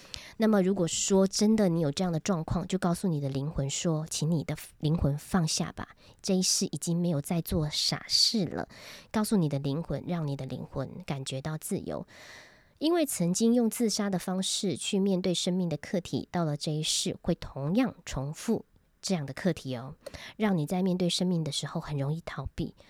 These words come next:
然后呢，就会有那种想要轻生的念头。这个时候你一定要念转，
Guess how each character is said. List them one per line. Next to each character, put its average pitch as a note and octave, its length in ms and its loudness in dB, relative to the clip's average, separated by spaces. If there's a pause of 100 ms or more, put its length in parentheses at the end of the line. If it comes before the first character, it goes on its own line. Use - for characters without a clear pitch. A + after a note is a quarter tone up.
(120)
然 D3 140 -2
后 G3 280 -2
呢， D#3+ 340 0
就 F#3+ 100 -2
会 F3+ 200 0
有 C#3+ 260 -2
那 E3 160 -2
种 C#3+ 240 -4
想 C#3 220 -2
要 C#3 100 -2
轻 E3+ 280 0
生 E3 200 0
的 D#3 80 -2
念 D3 260 -2
头。 - 280 -10
这 A3 100 0
个 G3+ 80 6
时 - 180 0
候 F3+ 140 0
你 D3 160 -2
一 C#3+ 40 -6
定 E3+ 200 -2
要 E3 100 0
念 D#3+ 280 0
转， - 260 -8